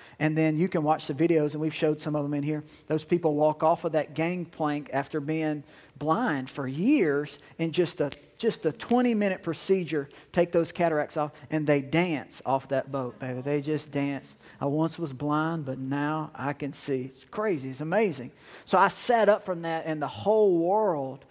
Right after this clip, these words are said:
was in high def. I was no longer nearsighted. Now, I actually had twenty ten. Twenty twenty is the best, but I had twenty ten. I was like a falcon.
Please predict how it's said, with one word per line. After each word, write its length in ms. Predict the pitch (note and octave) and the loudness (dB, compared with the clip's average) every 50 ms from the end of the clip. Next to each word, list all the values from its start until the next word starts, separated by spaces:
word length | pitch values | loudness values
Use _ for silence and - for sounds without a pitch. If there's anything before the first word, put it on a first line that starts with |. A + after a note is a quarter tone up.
| - - - - | -20 -20 -16 -6
was 300 | D3 D3+ D#3 D#3 C#3 D3 | -2 0 0 0 0 -2
in 320 | D#3 C#3+ C#3 C3+ C3 - - - | -2 -2 -2 -2 -4 -6 -12 -16
high 400 | - - - C#3 C#3 C#3+ D3 D3 | -14 -8 -2 0 2 2 2 2
def. 440 | C#3 D#3 D#3 C#3 C3+ C3 C#3 - - - - - - - - | 2 0 0 0 0 -4 -8 -16 -20 -20 -20 -20 -20 -8 -2
I 100 | D3 D3+ | 0 0
was 200 | D#3 D#3+ C#3+ C3 | 0 0 -2 -2
no 360 | D#3 E3+ F3+ G3+ G#3+ G#3+ G#3+ | -2 0 2 4 6 6 6
longer 520 | G#3 G3+ G3+ G#3+ A3+ G#3+ G3 E3+ D#3+ D3 C#3+ | 4 4 4 4 4 2 0 -2 -4 -4 -4
nearsighted. 640 | D3+ D#3 F3 F#3+ F#3 - - D#3+ C#3 D3 D3 C#3 C#3+ | -4 -2 -2 -2 -4 -2 0 2 2 4 4 2 0
Now, 220 | D#3 F3+ F3+ E3 | 0 2 2 2
I 160 | C3+ D#3+ E3+ | 4 4 4
actually 320 | F#3 F3+ - - E3+ E3 D#3 | 4 2 0 -4 -4 -2 2
had 240 | D#3 D#3+ D3+ - - | 2 2 2 2 -2
twenty 440 | - - G#3+ A3 G#3 F#3+ F3 D#3 | -6 -4 -2 0 0 0 0 -2
ten. 640 | - - - - - B3 A3+ G3 F3 D3+ C3 C3 D3+ - - - - - | -4 -6 -2 2 2 4 4 4 2 0 -2 -4 -8 -14 -16 -20 -16 -4
Twenty 260 | - G#3 G#3+ F#3+ E3 | 0 0 2 2 0
twenty 260 | - - G#3 G#3+ F#3 | -2 0 0 0 0
is 100 | D#3+ C3+ | 0 -2
the 80 | - D3+ | -2 0
best, 360 | C#3+ D#3+ D#3 C#3+ C3+ - - | 2 4 4 4 2 0 0
but 100 | D#3+ D#3+ | 0 2
I 60 | E3 | 2
had 200 | E3+ E3 D#3 D3 | 4 2 0 -2
twenty 380 | - - F#3+ G#3+ G#3 F#3 F3 D#3+ | -4 -4 -2 -2 -2 -2 -2 -4
ten. 400 | D#3 - - G#3+ G3 E3+ D3+ C#3 | -6 -6 -4 -2 0 0 2 2
I 60 | C#3+ | 2
was 160 | D3+ C#3+ - | 0 0 -2
like 160 | - C3 - - | -6 -8 -10 -10
a 60 | - | -6
falcon. 540 | - - - C#3+ C#3+ D3+ - - - E3+ | 0 2 4 4 4 2 0 -6 -12 -12